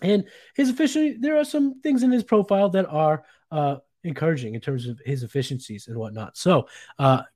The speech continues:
Dawson Knox is a guy that I'm looking to play in need of a tight end.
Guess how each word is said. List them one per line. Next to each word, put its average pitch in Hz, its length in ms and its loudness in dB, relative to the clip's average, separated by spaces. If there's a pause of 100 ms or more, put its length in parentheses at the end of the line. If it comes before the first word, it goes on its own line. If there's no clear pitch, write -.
(120)
Dawson 175 300 4
Knox 156 240 0
is 143 120 0
a - 20 -6
guy 131 280 6
that 120 220 -4
I'm 135 320 4
looking 147 260 2
to 127 60 -2
play 135 400 -2
in 127 180 -4
need 135 300 -4 (260)
of 139 120 -2
a 127 40 0
tight 151 240 4
end. 220 280 4